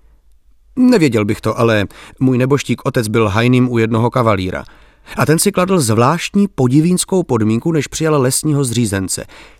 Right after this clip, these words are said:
Každý musel složit zkoušku před lesmistrem, že brokem číslo čtyři,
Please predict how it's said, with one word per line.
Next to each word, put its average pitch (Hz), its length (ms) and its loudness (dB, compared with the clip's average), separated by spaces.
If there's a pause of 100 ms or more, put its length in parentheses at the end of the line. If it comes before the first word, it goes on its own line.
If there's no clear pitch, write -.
(320)
Každý 156 540 -4 (320)
musel 107 320 0
složit 139 420 -2
zkoušku - 480 -4
před 107 240 -4
lesmistrem, 104 640 -4 (300)
že 101 120 -4
brokem 165 480 0
číslo 131 380 -2
čtyři, 120 380 -2